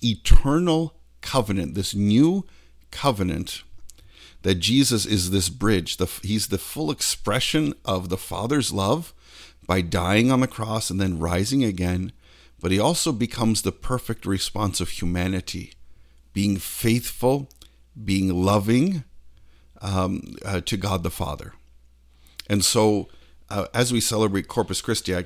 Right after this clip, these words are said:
I cannot help but, uh, I was in Poland a number of years ago during Corpus Christi, on Corpus Christi, and it was on the Thursday. Of course, we shifted in North America to the closest, to, to the next Sunday.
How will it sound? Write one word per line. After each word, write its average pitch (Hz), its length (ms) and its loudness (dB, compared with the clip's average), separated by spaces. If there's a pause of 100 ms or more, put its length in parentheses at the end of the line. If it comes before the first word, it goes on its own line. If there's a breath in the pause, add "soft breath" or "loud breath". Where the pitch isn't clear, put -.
(100)
I 95 120 -6
cannot 92 300 -2
help 101 220 0
but, 90 120 -2
uh, 87 360 -6
I 101 80 -4
was 90 160 -4
in 87 160 -2
Poland 101 580 0
a 92 80 -4
number 95 240 -4
of 92 80 -2
years 101 220 -2
ago 90 140 -4
during 92 600 -4
Corpus 87 380 -6
Christi, - 340 -4
on 104 160 0
Corpus 85 340 -6
Christi, 90 320 -6
and 92 80 -2
it 98 40 0
was 95 180 -2 (400 loud breath)
on 101 160 2
the 101 100 4
Thursday. 107 640 2
Of - 120 -16
course, 92 240 -2
we 104 100 2
shifted 95 500 -2
in 90 100 0
North 90 200 -2
America 92 360 -2
to 85 80 -8
the 85 80 -8
closest, - 600 -6
to, - 100 -10
to - 140 -10
the 87 60 -4
next 87 300 -4
Sunday. 101 520 0